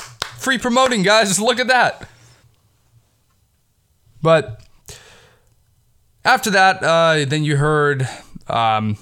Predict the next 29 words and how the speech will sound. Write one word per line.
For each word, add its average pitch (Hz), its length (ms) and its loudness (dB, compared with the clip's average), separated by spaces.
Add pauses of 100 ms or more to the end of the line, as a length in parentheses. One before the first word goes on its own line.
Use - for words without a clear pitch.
(200)
Seth 170 240 -2
Rollins 147 340 -2
come 147 180 -2
out, 135 260 -2 (320)
and 135 480 0 (240)
nothing 214 320 0
against, 151 480 -2
like, 135 160 -2
Seth 143 240 -4
Rollins, 131 400 -2
but 117 300 -4 (580)
I 123 100 -2
don't 107 120 -4
know. 104 140 -4 (1600)
Him 160 340 -2
and 156 160 -2
Sami 165 280 0
Zayn 147 320 0
in 147 60 0
the 143 40 0
match, 139 400 0
I 127 140 0
didn't 131 260 -2
really, 120 460 -2 (560)
um, 110 460 0 (1600)
really 135 220 -2
care - 240 0
for 139 260 0
it. - 120 -6